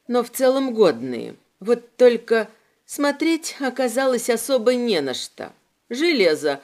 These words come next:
и снова железо. Ворчание старого мастера, недовольного моим появлением. Его крик на учеников,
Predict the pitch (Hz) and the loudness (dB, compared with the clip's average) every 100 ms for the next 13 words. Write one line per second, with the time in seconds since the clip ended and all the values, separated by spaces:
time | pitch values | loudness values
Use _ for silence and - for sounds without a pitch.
0 | _ _ - 226 190 185 214 247 220 160 | _ _ -4 -4 -4 -4 -2 0 -2 0
1 | 165 131 120 - 107 - _ _ 190 240 | -2 -2 -6 -8 -16 -18 _ _ -4 -2
2 | 233 339 311 262 233 254 247 247 254 233 | -2 -2 0 -2 0 0 2 2 2 0
3 | 147 - - 139 127 - _ 240 240 214 | -2 -4 -6 -4 -4 -8 _ -4 -2 0
4 | 196 233 226 202 185 185 180 175 165 202 | 2 2 2 0 0 0 0 -2 -2 0
5 | 190 190 139 120 107 101 104 _ _ _ | 0 0 -2 -6 -10 -12 -18 _ _ _
6 | 220 269 339 392 349 330 330 302 311 302 | -6 -2 2 2 0 -2 -4 -4 -4 -4
7 | 311 302 302 226 151 - | -4 -4 -4 0 -2 -2